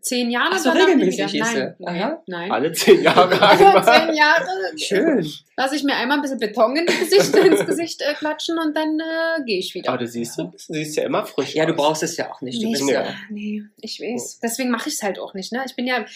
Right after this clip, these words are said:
Speaker 1: wir haben ja festgestellt, Jana ist auch so ein bisschen langweilig. Weißt du, sie hat keine Reizunterwäsche, sie hat,
Speaker 3: Hm.
Speaker 1: geht nicht zur
Speaker 3: Ja.
Speaker 1: Kosmetikerin.
Speaker 3: Ah, apropos Reizunterwäsche, vielleicht ganz kurz, wurde uns heute auch gesagt, ne?
Speaker 1: Dass wir
Speaker 3: Dass,
Speaker 1: reizend sind?
Speaker 3: nee, das, ja, das auch, aber dass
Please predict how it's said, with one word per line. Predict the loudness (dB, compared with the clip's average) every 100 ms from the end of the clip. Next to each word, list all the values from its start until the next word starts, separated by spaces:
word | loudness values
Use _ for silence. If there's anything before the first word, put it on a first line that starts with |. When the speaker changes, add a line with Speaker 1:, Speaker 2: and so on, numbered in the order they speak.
| -8
Speaker 1:
wir | -4
haben | -2
ja |
festgestellt, | -2 -4 -4 -4 -2 -2
Jana | -2 -4
ist | -6
auch | -8
so | -6
ein |
bisschen | -6 -4
langweilig. | -4 -4 -6 -6 -6
Weißt | -8 -6
du, |
sie | -6
hat | -6 -6
keine | -6 -4
Reizunterwäsche, | -4 -6 -6 -4 -4 -4 -6 -6
sie | -6 -6
hat, | -4
Speaker 3:
Hm. |
Speaker 1:
geht | -6 -6
nicht | -10
zur | -10
Speaker 3:
Ja. | -8
Speaker 1:
Kosmetikerin. | -6 -4 -6 -6 -6 -6 -6 -10 -10
Speaker 3:
Ah, | -6
apropos | -4 -4 -4 -4
Reizunterwäsche, | -2 -4 -6 -6 -4 -4 -6
vielleicht | -6 -6
ganz | -4
kurz, | -6 -4
wurde | -2 -2
uns | -4
heute | -4 -4 -6
auch | -12
gesagt, | -12 -10 -10 -14 -16
ne? | -16 -18 _
Speaker 1:
Dass | -6 -6 -4
wir | -2
Speaker 3:
Dass, | -2
Speaker 1:
reizend | -4 -4 -6
sind? | -2
Speaker 3:
nee, | -2 -2
das, | -4 -8 -20 -4
ja, | -2 -2
das | -4 -4
auch, | -4
aber | -2 -2
dass | -2 -6